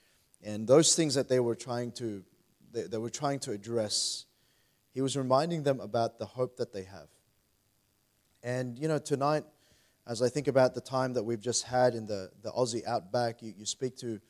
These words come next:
a lot of them who are in those towns. Uh, even they feel, in, in some sense, a desperate need and, and, um, a sort of lull and depression about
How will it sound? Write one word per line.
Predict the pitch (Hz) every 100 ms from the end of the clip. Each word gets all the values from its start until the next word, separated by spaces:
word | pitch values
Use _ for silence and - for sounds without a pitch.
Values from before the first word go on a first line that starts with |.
| _ _ _ -
a |
lot | 107 120
of | 127 98
them | 117 120 113
who | 113 110
are | 101 85 - _ _ - - 69 -
in | - 127
those | 123 113 -
towns. | - 120 117 113 113 - - _ _ _ _ _ -
Uh, | 98 -
even | 135 131 113
they | 127 131
feel, | - - 127 120 113
in, | 107 107 107
in | 110
some | 101 127 113
sense, | - 117 110 101
a | 98
desperate | 92 117 - - 92
need | 107 107 104 101
and, | 95 87 _ _ _ _ -
and, | 104 101
um, | 98 92 76 _ 82 69 _ _
a | -
sort | - 185
of | 127 101 - - 64 101
lull | 117 120 113 101 87
and | 101 101
depression | 101 - 135 123 - 117
about | 104 92 104 95